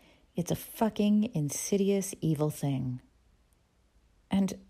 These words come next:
it's so easy. And sometimes not even a conscious habit.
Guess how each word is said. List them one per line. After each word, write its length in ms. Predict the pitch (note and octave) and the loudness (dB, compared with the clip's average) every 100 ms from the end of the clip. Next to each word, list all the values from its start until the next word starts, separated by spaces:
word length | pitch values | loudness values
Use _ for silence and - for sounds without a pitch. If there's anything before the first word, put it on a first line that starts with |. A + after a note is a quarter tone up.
| _ | _
it's 200 | F#3+ E3 | -4 -2
so 260 | - G#3+ E3 | 0 2 4
easy. 460 | C3+ C3 C3+ C#3 - _ _ _ _ _ _ _ _ _ - | 2 0 -4 -6 -10 _ _ _ _ _ _ _ _ _ -4
And 120 | F#3+ | 4
sometimes 440 | B3 C4 A#3 F#3+ | 6 6 6 4
not 120 | G3 F3+ | 2 0
even 160 | E3+ | 0
a 60 | D#3+ | -2
conscious 420 | - D#3 D#3 D#3 | -2 -2 0 -2
habit. 480 | D#3 - - - | -2 -4 -6 -8